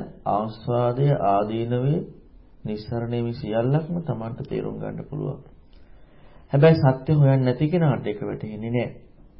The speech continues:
සත්‍ය හොයන්නේ නැති කෙනාට තේරෙන්නේ ජීවිතයේ ආස්වාදය, ආදීනවයක්, නිස්සරණයක් කියන එකක් නෙවෙයි. මේ කාමයන්ගේ සැපයකින් තොරව වෙන දෙයක් ජීවිතේ නැති බව.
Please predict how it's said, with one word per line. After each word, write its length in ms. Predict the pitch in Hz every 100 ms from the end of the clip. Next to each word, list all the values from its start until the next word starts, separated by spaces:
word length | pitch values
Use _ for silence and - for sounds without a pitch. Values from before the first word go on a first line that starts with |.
| - - - - - - - - -
සත්‍ය 420 | - - 156 143 180
හොයන්නේ 260 | 175 170
නැති 220 | 139 -
කෙනාට 380 | 147 156 156 151 147 - - - - - -
තේරෙන්නේ 680 | 135 170 180 135 95 98 160 - - - - -
ජීවිතයේ 440 | 120 131 127 123
ආස්වාදය, 640 | 107 113 - 113 117 113 127 143 - - - - - - - -
ආදීනවයක්, 680 | 95 107 117 120 120 120 110
නිස්සරණයක් 600 | 107 - 113 110 113 107
කියන 220 | - 107
එකක් 340 | 104 107 101 101
නෙවෙයි. 380 | 101 101 110 151 151 - - - - - - - - - - - - -
මේ 280 | 135 160 156
කාමයන්ගේ 760 | - 143 156 170 170 165 156 147
සැපයකින් 760 | 165 151 151 151 151 135 131
තොරව 240 | 127 123 151 160
වෙන 200 | 127 123 135
දෙයක් 280 | 123 147 151
ජීවිතේ 420 | - 113 117 123
නැති 200 | 127 151
බව. 180 | 143 98